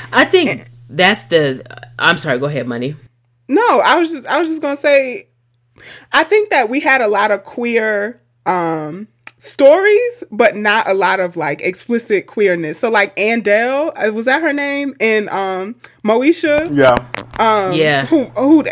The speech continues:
Speaker 2: like, she ran the lounge. That was her lounge. Did she ever have any kind of, like, love interest or whatever? It's like,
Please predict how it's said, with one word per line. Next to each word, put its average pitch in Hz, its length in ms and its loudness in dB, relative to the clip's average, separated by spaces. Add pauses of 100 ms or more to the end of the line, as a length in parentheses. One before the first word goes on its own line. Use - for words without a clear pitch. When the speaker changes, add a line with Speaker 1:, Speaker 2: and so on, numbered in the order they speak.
(180)
Speaker 2:
like, 214 200 2
she - 180 -4
ran 226 280 0
the 214 100 -2
lounge. 226 560 -4
That 190 220 0
was 214 100 -6
her 226 140 -2
lounge. 214 480 -4 (480)
Did 403 180 6
she 508 200 -2
ever 403 200 4
have 339 240 2
any 320 160 0
kind 302 220 0
of, 277 80 -2
like, 262 160 2
love 220 340 2
interest 285 460 -2
or 277 80 2
whatever? 285 640 0
It's 294 160 0
like, 311 220 -2